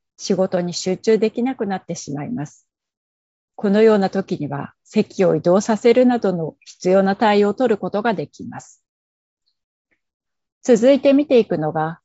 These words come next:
弱点をカバーする能力を引き出すヒントです。まず、説明して本人に納得させるようにしてください。責め立てたり、まくし立てたりしても混乱させるだけで、肝心の要件は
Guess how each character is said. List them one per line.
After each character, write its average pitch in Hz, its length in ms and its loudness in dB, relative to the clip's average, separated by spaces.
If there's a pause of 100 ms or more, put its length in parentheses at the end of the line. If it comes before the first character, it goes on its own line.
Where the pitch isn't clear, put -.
弱 - 300 -4
点 190 240 0
を 160 60 -6
カ 220 180 -2
バ 220 160 2
ー 208 40 -2
す - 160 -10
る 170 120 -4
能 202 200 -2
力 190 280 -4
を 165 80 -4
引 - 120 -20
き 180 100 -8
出 180 120 -2
す - 140 -14
ヒ 196 200 -2
ン 156 60 -8
ト - 160 -14
で 139 140 -14
す。 - 260 -20 (1500)
ま 269 120 -2
ず、 233 220 2
説 226 380 0
明 247 180 2
し - 120 -12
て 233 260 2
本 240 320 2
人 190 200 -6
に 160 140 -10
納 151 160 -8
得 - 280 -4
さ 233 140 -2
せ 240 160 2
る 247 120 2
よ 269 100 4
う 277 40 2
に 220 100 -2
し - 80 -14
て 175 100 -4
く 165 120 -4
だ 165 140 -4
さ 170 240 -8
い。 139 60 -14 (1300)
責 196 180 0
め 190 120 2
立 214 160 2
て 196 140 -2
た 175 160 0
り、 160 360 -4
ま 160 120 -8
く 208 180 0
し - 100 -10
立 247 160 0
て 262 100 4
た 240 140 0
り 196 100 0
し - 100 -10
て 185 140 -2
も 165 220 -6 (120)
混 190 260 0
乱 226 200 0
さ 240 160 -6
せ 240 160 0
る 233 120 2
だ 240 140 -4
け 240 140 -4
で、 175 300 -6 (420)
肝 190 280 -4
心 202 200 -2
の 202 100 -2
要 202 200 -2
件 196 240 -8
は 165 120 -8